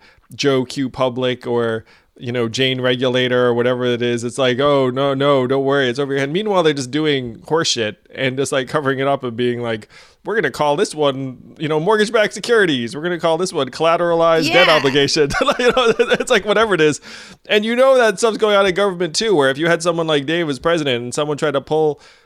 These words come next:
Speaker 1: shit like that, he'd be like, "What are you talking about? Someone explain this to me in English," you know? And, like, the same thing happened with the bailout. It was like, "Uh-oh,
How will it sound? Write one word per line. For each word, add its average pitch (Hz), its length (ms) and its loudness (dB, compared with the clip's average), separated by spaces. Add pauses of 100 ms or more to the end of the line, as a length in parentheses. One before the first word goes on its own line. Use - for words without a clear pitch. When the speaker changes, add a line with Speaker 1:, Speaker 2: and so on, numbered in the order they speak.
(240)
Speaker 1:
shit 190 200 -2
like 151 160 2
that, 170 200 4
he'd 143 120 0
be 147 80 4
like, 131 180 2
"What 139 300 2
are 151 140 -2
you 151 100 -2
talking 135 400 -2
about? 107 340 -4
Someone 151 220 -4
explain 147 360 -6
this 139 140 -6
to 135 80 -10
me 131 80 -8
in 113 80 -4
English," 117 460 -8
you 127 140 -8
know? 135 180 -4
And, 147 80 -4
like, 143 140 -2
the 156 100 -6
same 170 220 -6
thing 156 160 -4
happened 147 360 -4
with 143 120 -4
the 117 80 -6
bailout. 120 500 -2
It 110 60 -4
was 113 180 -6
like, 117 220 -2
"Uh-oh, 127 480 0